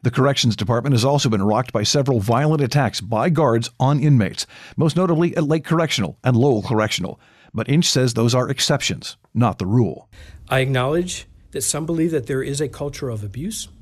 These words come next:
Speaker 2: or corruption within the department. One might think that the characters of the movie Cool Hand Luke,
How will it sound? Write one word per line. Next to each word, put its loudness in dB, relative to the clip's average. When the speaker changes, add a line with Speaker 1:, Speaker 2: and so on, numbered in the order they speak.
Speaker 2:
or -8
corruption -8
within -8
the -8
department. -14
One -2
might -2
think -2
that -12
the -8
characters -6
of -8
the -8
movie -6
Cool -8
Hand -6
Luke, -8